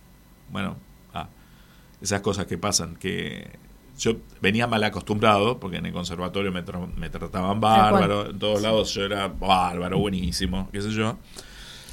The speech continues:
Speaker 1: Hasta, hasta Opitz me había tratado bien también, yo decía, "Bueno, qué bárbaro, qué bien esto".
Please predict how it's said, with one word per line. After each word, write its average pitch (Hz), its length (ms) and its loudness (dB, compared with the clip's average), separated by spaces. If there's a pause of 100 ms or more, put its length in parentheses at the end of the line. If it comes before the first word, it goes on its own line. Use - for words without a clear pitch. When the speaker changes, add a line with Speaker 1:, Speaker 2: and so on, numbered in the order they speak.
(1400)
Speaker 1:
Hasta, 101 760 8
hasta 104 320 6
Opitz 123 400 8
me 95 80 2
había 98 180 6
tratado 101 400 8
bien 110 200 8
también, 110 440 8
yo 95 220 0
decía, 90 260 0
"Bueno, 107 320 -4
qué 123 80 -2
bárbaro, 95 500 -2
qué 117 120 -4
bien 107 340 0
esto". - 380 -8